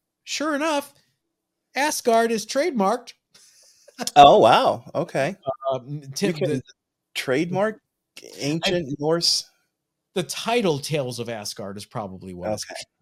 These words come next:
Speaker 1: trademarked, but, you know, uh, the same reason why they revived a, a, a character called Captain Marvel to grab that when it was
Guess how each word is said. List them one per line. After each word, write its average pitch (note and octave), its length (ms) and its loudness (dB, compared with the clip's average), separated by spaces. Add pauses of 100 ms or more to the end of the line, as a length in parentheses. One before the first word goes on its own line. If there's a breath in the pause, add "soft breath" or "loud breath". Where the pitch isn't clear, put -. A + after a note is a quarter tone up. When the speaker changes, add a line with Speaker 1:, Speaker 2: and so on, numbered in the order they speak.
(100)
Speaker 1:
trademarked, B2 300 -8 (540 soft breath)
but, G#2+ 340 -4
you C#3+ 160 -4
know, G#2+ 380 -6
uh, G2 260 -12 (140)
the A#2+ 80 -14
same A2+ 280 -8
reason A#2+ 320 -8
why G#2 300 -6
they G#2+ 460 -8 (400)
revived G#2+ 560 -8
a, G#2 120 -10 (160)
a, F#2 220 -10 (220)
a G#2 80 -10
character A2 400 -10
called G2+ 320 -10
Captain G2+ 360 -10
Marvel F2+ 440 -10
to - 120 -10
grab F#2+ 340 -12
that G#2 360 -12
when F#2+ 160 -16
it D#2+ 100 -18
was C#2 300 -8